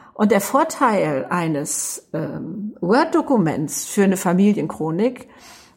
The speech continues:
ist ein, ein immenser, wenn man das auf diese Art und Weise macht und nicht jetzt ein Fotobuch erstellt. Ähm, das habe ich natürlich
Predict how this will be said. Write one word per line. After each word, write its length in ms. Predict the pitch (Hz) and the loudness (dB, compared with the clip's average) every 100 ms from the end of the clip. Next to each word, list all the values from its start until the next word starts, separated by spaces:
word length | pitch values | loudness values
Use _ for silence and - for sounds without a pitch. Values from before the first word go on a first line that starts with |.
| _ | _
ist 200 | 202 - | -2 0
ein, 400 | 170 190 185 - | 2 2 0 -2
ein 380 | - 180 170 - | -2 0 -2 -6
immenser, 1000 | - 214 214 220 294 370 202 175 208 | 0 4 6 6 6 6 4 4 2
wenn 180 | 220 226 | 2 2
man 160 | 240 233 | 2 4
das 200 | 214 - | 2 2
auf 200 | 208 - | -2 0
diese 280 | 247 285 170 | 2 2 4
Art 200 | 180 143 | 2 0
und 180 | 180 | -4
Weise 320 | 147 147 165 160 | -2 -2 -2 0
macht 380 | 151 240 - | 0 0 -2
und 220 | - 214 214 | -2 0 4
nicht 240 | 262 269 | 2 4
jetzt 200 | 247 240 | 0 2
ein 220 | - 208 | 0 0
Fotobuch 600 | 208 - 349 269 156 156 | 0 -2 0 0 -2 -6
erstellt. 760 | - 151 - 131 123 - - 427 | -6 -8 -6 -6 -6 -6 -10 -6
Ähm, 320 | 190 196 190 | 0 2 2
das 180 | 190 196 | 0 -2
habe 120 | 220 | -2
ich 60 | 226 | 0
natürlich 480 | 220 208 220 208 | -2 -2 -4 -4